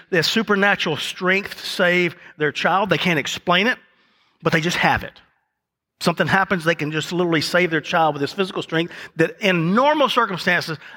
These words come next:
they could not do. And, and this is one of those things where, where it's probably hindsight that many of us look back and go,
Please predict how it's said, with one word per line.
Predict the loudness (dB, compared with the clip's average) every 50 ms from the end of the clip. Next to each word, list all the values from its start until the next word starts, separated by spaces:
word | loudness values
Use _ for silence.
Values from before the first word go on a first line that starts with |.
| -20
they | -18 -4 0 2 4 4 6 4 4 2
could | 0 -2 0 0 0 0 -2 -4 -2
not | 0 2 2 2 0 -4 _
do. | -6 -6 -6 -8 -10 -20 _ _ _ _ _ _ _ _ _ _ _ _ _ _ _ _ _ _ _ _ _ _ _ _ _ _ _ _ _ _ _ _ _ _ _ _ _ _ _ _ _ _ _
And, | -2 -2 0
and | 0 0 2
this | 0 0 0
is | -2 -2
one | -2 0
of | 2 2
those | 2 0 0 -2
things | 0 0 2 2 0 0 -2 -2
where, | 0 2 2 2 0 -2 -4 -12 -20 _ _ -6 -2
where | 0 2 2 0 -2 -4 _ _ _ _ _ _
it's | -4 -4 -4
probably | -6 -6 -2 0 0 2 2 0 0
hindsight | 0 2 2 4 4 4 2 2 0 -2 0 0 0 0 -2 -2 -4
that | -6 -4
many | -2 -2 0 0 0 0
of | 0 0
us | -2 -2 -2 -4
look | -4 -4 -4 -2
back | 0 0 2 2 2 0
and | -2 -2
go, | -2 -2 -2